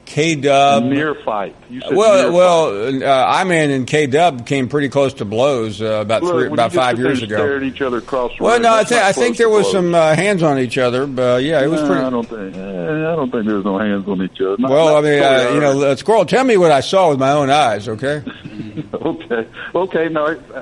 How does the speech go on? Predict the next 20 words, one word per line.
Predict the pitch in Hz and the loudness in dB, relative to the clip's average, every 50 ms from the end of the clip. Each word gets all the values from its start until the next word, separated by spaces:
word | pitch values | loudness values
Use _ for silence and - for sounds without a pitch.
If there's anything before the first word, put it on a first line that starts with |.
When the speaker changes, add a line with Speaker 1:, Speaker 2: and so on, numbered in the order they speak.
| - - | -12 -4
Speaker 2:
that's | 135 147 151 - 143 | -4 -4 -4 -4 -6
one | 151 165 165 165 | -6 -6 -4 -6
function. | - - 151 139 123 - - 113 | -4 -4 -4 -4 -4 -6 -10 -10
How | 127 160 | -8 -8
many | 190 208 185 160 | -8 -8 -10 -8
functions | - 180 170 160 147 - 135 117 - | -6 -6 -6 -6 -8 -10 -12 -12 -12
you | 123 110 135 131 127 | -12 -12 -8 -8 -4
had? | - 135 117 104 | -4 -4 -2 -4
A | 92 | -4
thousand? | - - 123 127 139 147 147 - - _ _ _ _ - - - | -4 -4 -4 -2 -2 -4 -6 -6 -12 _ _ _ _ -20 -14 -8
Speaker 1:
Well, | 294 262 254 254 226 | -4 -2 0 0 2
not | 190 156 123 - | 2 2 2 2
that | 127 117 104 | 0 0 0
many, | 104 107 113 139 151 | 0 -4 -6 -6 -6
but, | 135 135 131 180 - | -6 -6 -8 -6 -6
uh, | 139 139 139 139 | -4 -4 -4 -4
I | 143 | -4
mean, | 175 175 165 160 151 | -4 -4 -4 -4 -4
Speaker 2:
five | 156 147 147 143 139 | -4 -4 -4 -4 -6
hundred, | 156 147 127 107 98 | -6 -8 -8 -8 -12